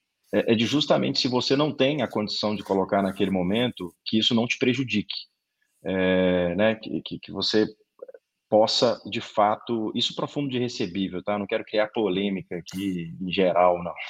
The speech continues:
tá? Falando do nosso caso específico. Que aí, se você não puder acompanhar naquele momento, que, que você, é, é, não seja prejudicado. Um segundo ponto é o que o Jareta mencionou. Acho que na primeira emissão, quando fechou a emissão, se não me engano, tinha oito, nove mil cotistas,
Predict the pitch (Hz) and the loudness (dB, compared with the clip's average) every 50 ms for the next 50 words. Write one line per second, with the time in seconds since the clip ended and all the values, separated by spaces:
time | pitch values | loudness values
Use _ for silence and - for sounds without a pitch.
0 | - - 107 107 - - - - - - - _ _ - 107 110 110 101 101 101 | -4 -4 -4 -4 -4 -10 -18 -18 -18 -18 -20 _ _ 0 0 2 2 2 4 4
1 | 107 117 120 - - - 98 98 98 - - 110 104 - - 90 80 - - _ | 4 4 2 2 2 2 2 2 0 -2 -4 -4 -4 -2 -4 -6 -6 -8 -12 _
2 | _ _ _ _ _ _ _ _ _ - - 156 - - - 185 165 - - 151 | _ _ _ _ _ _ _ _ _ -4 -2 0 0 0 0 -2 -2 0 2 2
3 | 139 135 131 127 120 - - - 92 92 101 113 123 120 107 - - 101 98 - | 2 2 0 -2 -4 -4 -4 -2 0 2 4 4 4 4 2 0 -2 -4 -2 -2
4 | 95 98 101 110 110 101 95 - - 95 101 98 95 95 101 110 120 123 - 143 | -2 0 0 0 0 -2 -2 -2 -4 -2 -2 -2 -2 -2 -2 -2 -4 -4 -6 -10
5 | 135 - - 131 120 - - - 123 117 113 117 117 113 - - 110 113 117 113 | -10 -6 -6 -6 -6 -6 -6 -6 -6 -6 -4 -4 -4 -2 0 0 0 0 2 2
6 | 110 107 104 104 - _ _ _ _ _ _ - - 101 95 92 92 92 90 90 | 0 0 -2 -4 -10 _ _ _ _ _ _ -6 -6 -4 -4 -2 -2 -2 -2 -2
7 | 90 87 85 85 82 - - _ _ _ _ _ _ _ _ _ _ _ _ _ | -2 -4 -4 -6 -8 -10 -14 _ _ _ _ _ _ _ _ _ _ _ _ _
8 | _ _ _ - 98 95 95 92 92 101 110 113 107 - 123 110 107 113 120 120 | _ _ _ -2 0 2 2 4 4 4 4 4 6 4 4 4 4 2 2 2
9 | 135 - - 101 92 95 - 151 180 - - 240 220 214 185 135 107 - - 117 | 2 2 2 2 2 2 2 0 2 2 2 2 4 4 2 2 2 2 2 2
10 | 123 156 170 131 - - 92 80 - - - _ _ _ - - - - 123 135 | 4 4 2 0 -2 -4 -6 -6 -6 -12 -20 _ _ _ -8 -6 -4 0 2 4
11 | 131 123 127 123 139 131 131 139 135 - 156 156 123 104 104 104 - - - 120 | 4 4 2 2 0 0 0 0 0 0 0 0 2 2 2 2 0 -2 -4 -4
12 | 123 - 120 117 123 143 156 - 135 113 - - - 117 131 131 113 107 104 - | -2 -2 0 0 0 0 0 0 0 -2 -2 -2 -2 -2 -2 -2 -4 -4 -4 -2
13 | - 101 95 - - 135 135 131 117 101 - - 123 123 123 - - 117 117 120 | -2 -2 -2 0 0 0 0 0 0 -2 -2 -2 -2 -2 -2 -2 -2 -2 0 0
14 | 120 107 101 110 120 110 - 127 107 104 113 131 131 - - 110 117 117 - 104 | 0 0 0 0 -2 -2 -2 0 2 2 2 2 0 0 0 0 0 0 0 -4
15 | 107 113 - - 104 - - 107 104 - - | -6 -4 -4 -4 -4 -4 -2 -4 -6 -6 -8